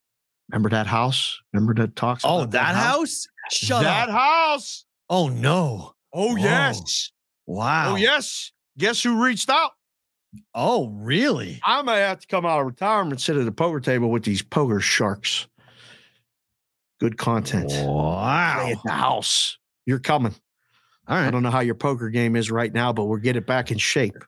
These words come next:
Speaker 2: It's the same place it was the last time I walked into a live poker tournament and I won the whole thing.
Speaker 1: Oh,
Speaker 2: So.
Speaker 1: there the boys. Now we're putting it in the chat now. T P, are you with me? Two oh six. The needs of many outweigh the needs of a few curtains.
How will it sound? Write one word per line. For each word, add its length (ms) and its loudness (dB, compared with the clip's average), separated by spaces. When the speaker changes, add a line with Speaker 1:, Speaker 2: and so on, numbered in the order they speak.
Speaker 2:
It's 140 0
the 80 2
same 260 2
place 220 2
it 60 2
was 220 2
the 80 0
last 240 2
time 140 2
I 80 2
walked 320 0
into 200 2
a 20 2
live 260 2
poker 220 0
tournament 300 2
and 80 -4
I 40 0
won 140 2
the 80 2
whole 120 0
thing. 300 0
Speaker 1:
Oh, 140 0
Speaker 2:
So. 60 0
Speaker 1:
there 180 2
the 80 0
boys. 480 0
Now 240 4
we're 180 2
putting 220 0
it 100 2
in 120 4
the 100 0
chat 440 0
now. 300 0
T 360 0
P, 480 0
are 260 2
you 180 0
with 360 0
me? 180 2
Two 280 0
oh 140 4
six. 580 0
The 140 0
needs 440 2
of 140 0
many 420 2
outweigh 420 0
the 140 0
needs 420 2
of 100 2
a 60 0
few 260 2
curtains. 640 -2